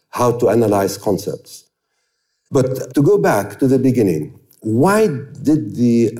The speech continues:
interest in these concepts arise in the first place? Why did people in the Muslim world first begin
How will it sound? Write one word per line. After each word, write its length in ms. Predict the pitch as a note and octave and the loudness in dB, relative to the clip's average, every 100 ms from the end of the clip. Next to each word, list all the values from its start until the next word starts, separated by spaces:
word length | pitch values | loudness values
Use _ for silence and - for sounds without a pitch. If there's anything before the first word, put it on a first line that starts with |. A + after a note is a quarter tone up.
| - | -4
interest 560 | D3 E3+ - F2 - - | 0 0 0 -4 -4 -6
in 140 | G#2+ | -4
these 240 | G#2 G#2 G#2 | 0 -2 -2
concepts 680 | A#2+ A2 G2 F#2+ F2+ - - | -2 -2 -2 -4 -4 -10 -6
arise 520 | F#2+ G#2+ G#2 G2+ E2+ | 0 2 2 0 -2
in 140 | D#2+ F#2 | -2 -2
the 100 | F2+ | -2
first 360 | - F2+ - | -2 -4 -4
place? 260 | - C#2 - | -8 -8 -6
Why 560 | A#2 D3+ F3 F3 D#3+ - - _ _ _ | 0 2 2 2 0 -4 -16 _ _ _
did 240 | G#2+ A#2 A#2+ | -2 -2 0
people 300 | C#3 C3+ A2+ | 0 2 2
in 140 | G#2 | 2
the 80 | G2 | 2
Muslim 400 | A#2+ B2 A#2+ A2 | 2 0 -2 2
world 460 | G#2 G2+ F#2+ E2 - | 2 2 0 -4 -12
first 640 | - - D#3+ A2 - - | -10 -2 0 0 -2 -6
begin 540 | G#2 G2+ G2+ F2 D#2+ | -4 0 2 0 -4